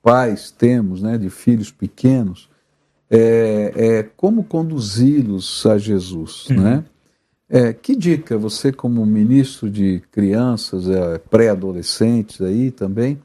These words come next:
Speaker 1: daria pra gente?
Speaker 2: Eu acho que o, primeira dica é, é o exemplo, né? É, Jesus precisa ser,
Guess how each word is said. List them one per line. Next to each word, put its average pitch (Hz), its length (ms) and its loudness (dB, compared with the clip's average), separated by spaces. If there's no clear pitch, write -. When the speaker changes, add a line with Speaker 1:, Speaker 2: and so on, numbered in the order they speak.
Speaker 1:
daria 120 400 2
pra 113 240 -6
gente? 87 640 -12
Speaker 2:
Eu 160 100 4
acho 175 140 -2
que 202 80 -2
o, - 140 -6
primeira 165 360 2
dica 151 320 -2
é, 143 440 -2
é 131 40 -2
o 139 80 0
exemplo, 120 560 -2
né? 117 280 0
É, 104 560 -2
Jesus 139 420 2
precisa 165 500 -6
ser, 147 840 -4